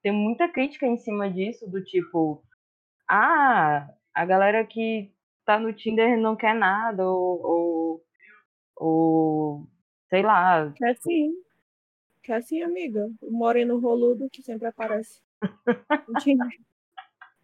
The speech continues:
Speaker 1: <laughs>
Speaker 2: Sei lá, um, um, o lourinho, lourinho do pauzão, sei lá, algum negócio assim. Eles querem alguma coisa. E é isso.
Speaker 1: Não, é porque, tipo assim, sei lá, parece que as pessoas, elas têm... Por exemplo, tipo, tem muita gente que usa Bauman nisso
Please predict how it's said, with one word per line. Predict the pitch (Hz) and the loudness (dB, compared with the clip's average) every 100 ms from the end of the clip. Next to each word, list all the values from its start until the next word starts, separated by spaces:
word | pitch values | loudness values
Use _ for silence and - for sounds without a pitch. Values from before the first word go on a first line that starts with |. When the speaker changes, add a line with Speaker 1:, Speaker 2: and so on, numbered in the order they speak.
| - | -16
Speaker 1:
<laughs> | 302 - - _ _ | -16 -16 -20 _ _
Speaker 2:
Sei | 240 | -6
lá, | 254 233 | -4 -4
um, | 214 202 - | -4 -6 -10
um, | 220 - | -12 -2
o | 196 214 208 190 | 2 2 2 0
lourinho, | 226 220 233 214 - | 0 0 0 -4 -6
lourinho | 240 220 220 226 | -4 -2 0 -2
do | 220 | -4
pauzão, | 214 208 214 208 208 | -6 -6 -4 -6 -8
sei | 220 | -10
lá, | 202 | -6
algum | 185 175 170 | -4 -4 -4
negócio | 175 185 185 | -4 -4 -4
assim. | 190 226 208 233 _ - - - - | -8 -10 -12 -14 _ -16 -12 -12 -6
Eles | 254 226 - | -2 -2 -4
querem | 381 339 262 | -6 -2 0
alguma | 262 247 240 | 0 -2 -4
coisa. | 294 311 254 254 277 294 _ _ 277 | -6 -6 -6 -4 -6 -8 _ _ -6
E | 240 | -4
é | 202 370 285 | -2 -2 -4
isso. | 262 - 330 | -6 -10 -4
Speaker 1:
Não, | 320 403 440 415 | 4 6 6 6
é | 349 | 4
porque, | 339 311 | 4 2
tipo | 277 262 | 0 2
assim, | 294 294 254 | 2 2 0
sei | 269 262 | 2 2
lá, | 262 220 208 - | 2 0 -4 -6
parece | 202 208 208 | -4 -4 -6
que | 214 | -6
as | 208 | -6
pessoas, | 208 202 208 196 | -6 -6 -2 0
elas | 190 185 175 - | 0 0 -4 -2
têm... | 208 208 - _ _ _ _ _ _ | 0 0 -6 _ _ _ _ _ _
Por | - 247 | 2 4
exemplo, | 220 165 | 4 -2
tipo, | - _ | -8 _
tem | 208 | 2
muita | 233 277 302 | 2 4 4
gente | 277 247 | 4 0
que | 269 233 - - | -2 -2 -4 -4
usa | 214 208 202 | 0 4 4
Bauman | 175 180 180 175 | 4 2 2 -4
nisso | 185 220 214 185 | -4 -4 -6 -10